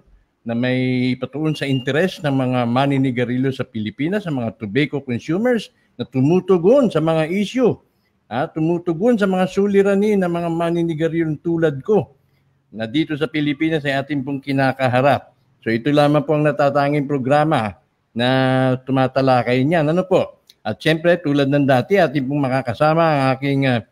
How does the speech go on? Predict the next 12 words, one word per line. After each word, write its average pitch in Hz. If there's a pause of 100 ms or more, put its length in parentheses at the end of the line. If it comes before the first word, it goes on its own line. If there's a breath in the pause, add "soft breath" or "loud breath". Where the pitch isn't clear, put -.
(160)
sparring 135
partner 151 (320)
na 120
Man-, 120
na 120
Manila 131 (160)
chapter 139
leader 156 (320)
na 123
si 127 (400)
Fausto 143
Francisco. 135